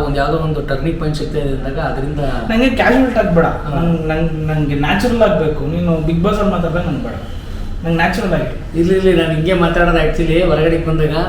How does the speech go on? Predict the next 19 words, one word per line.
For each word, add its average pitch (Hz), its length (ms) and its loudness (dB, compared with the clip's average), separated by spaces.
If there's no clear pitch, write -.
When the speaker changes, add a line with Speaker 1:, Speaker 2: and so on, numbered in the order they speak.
Speaker 1:
Bigg 147 160 -2
Boss 180 280 6
ಅಂದ್ರೆ 175 300 4
ಒಂದು, 160 280 4
ಒಂದು 131 120 2
ಟರ್ನಿಂಗ್ 165 380 4
ಪಾಯಿಂಟ್ 139 240 4
actually. - 240 -4
ಆ 120 140 -2
ಟರ್ನಿಂಗ್ 156 400 0
ಪಾಯಿಂಟ್ 151 220 0
ಮನುಷ್ಯನಿಗೆ 147 480 -2
ಬೇಕೇ 143 220 -4
ಬೇಕು. 127 200 -6
ಒಂದು 143 120 -6
ಟರ್ನಿಂಗ್ 143 340 -2
ಪಾಯಿಂಟ್ 147 200 -2
ಸಿಕ್ಕಿದಾಗಲೇ 135 420 -4
ಮನುಷ್ಯ 135 380 -2